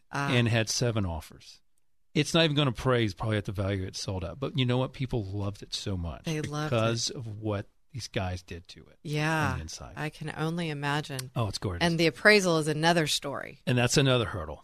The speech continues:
Speaker 1: Yeah.
Speaker 2: And so they went with the value. They went with the offer that had a waiver of the appraisal.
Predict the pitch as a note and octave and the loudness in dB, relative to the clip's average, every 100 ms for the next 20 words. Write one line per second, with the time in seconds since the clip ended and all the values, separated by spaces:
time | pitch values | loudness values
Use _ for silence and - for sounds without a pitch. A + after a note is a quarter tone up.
0 | _ E3 D#3 A#2 A2+ B2 A2 A2+ C3 C3+ | _ 0 2 2 0 0 0 2 2 2
1 | D#3+ B2 C3+ C#3+ C#3+ B2+ B2+ C#3 D3+ C#3+ | 4 6 6 6 4 4 4 2 2 2
2 | C3 C3 C3 D3+ B2+ B2+ B2 B2 A#2+ D3+ | 4 4 2 2 4 4 4 2 0 -2
3 | C3+ F2+ _ - A2+ G#2+ G2 B2 G2+ E2 | -6 -12 _ -12 -8 -8 -8 -8 -10 -10
4 | - | -16